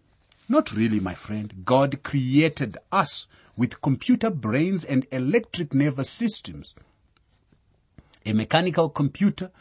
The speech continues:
brings to man no deep and abiding satisfaction. Man has learned that none of these gadgets contribute to anything really new to him.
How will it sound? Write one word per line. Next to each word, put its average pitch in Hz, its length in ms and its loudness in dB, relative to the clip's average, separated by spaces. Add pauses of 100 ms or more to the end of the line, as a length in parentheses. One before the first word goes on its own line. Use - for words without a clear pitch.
(160)
brings 202 480 4
to 143 120 0
man 131 480 2
no 262 220 2
deep 185 380 -2
and 139 100 2
abiding 131 560 -2
satisfaction. 101 960 -6 (720)
Man 147 300 8
has 104 300 0
learned 147 480 0
that 147 200 0
none 147 300 0
of 117 180 -4
these 127 220 2
gadgets 110 560 -4
contribute 113 720 -2 (340)
to 120 180 -6 (160)
anything 208 540 4
really 123 540 2
new 98 400 -2 (300)
to - 120 -8
him. 73 400 -10